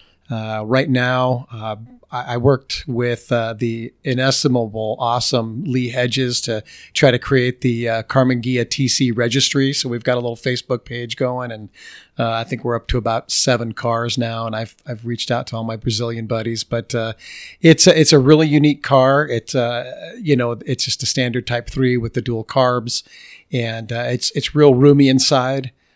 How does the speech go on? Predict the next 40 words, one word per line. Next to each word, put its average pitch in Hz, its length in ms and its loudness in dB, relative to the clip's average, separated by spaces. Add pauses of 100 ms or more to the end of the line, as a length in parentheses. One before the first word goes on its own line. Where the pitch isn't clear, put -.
(140)
uh, 113 140 -2
a 113 60 -2
lot 117 200 0
like 117 200 -4
the, 113 260 -4
uh, 113 60 -2
Type 123 240 -8
thirty-four, 123 680 0 (460)
and 113 340 -8
it's 120 260 -6 (260)
essentially 131 460 2
got 131 220 4
kind 123 160 0
of 117 80 -4
the 120 40 -2
standard, 127 720 0 (400)
uh, 117 140 -8
Karmann 143 320 4
Ghia 127 160 2
front 131 320 4
end, 131 300 2
and 113 120 -2
then 117 120 -6
it's 110 100 -4
got 120 160 -2
a 117 60 -2
little 113 180 -4
bit 117 160 -2
of 117 160 -6
a 113 400 -4
nine 120 220 -2
eleven 117 360 -6
love 117 320 -6
for 120 220 -6
the, 113 240 -8
uh, 110 80 -8
for - 140 -10
the 113 100 -8
rear 117 220 -6
there. 104 300 -12